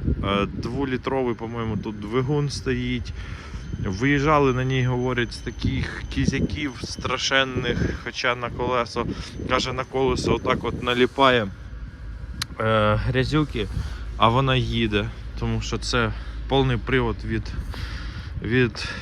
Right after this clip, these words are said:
Вага, реальна річ. От. Е, цю машину пустять на донора, будуть, я думаю, шукати якогось,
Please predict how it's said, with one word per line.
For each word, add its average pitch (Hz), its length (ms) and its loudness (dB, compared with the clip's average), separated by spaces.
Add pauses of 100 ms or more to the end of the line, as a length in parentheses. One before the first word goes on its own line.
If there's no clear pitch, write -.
Вага, 123 640 4 (800)
реальна 110 640 2 (160)
річ. 139 400 0 (880)
От. 120 440 0 (760)
Е, 139 420 8
цю 214 160 2
машину 165 440 2 (120)
пустять 143 580 0 (260)
на 123 400 6 (360)
донора, 147 600 6 (180)
будуть, 120 480 0
я 117 120 4
думаю, 113 380 0
шукати 120 560 0
якогось, 107 580 6